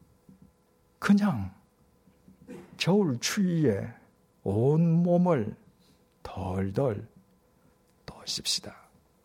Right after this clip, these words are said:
하나님께서 치신 대로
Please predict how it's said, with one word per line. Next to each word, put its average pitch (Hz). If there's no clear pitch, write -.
하나님께서 208
치신 196
대로 135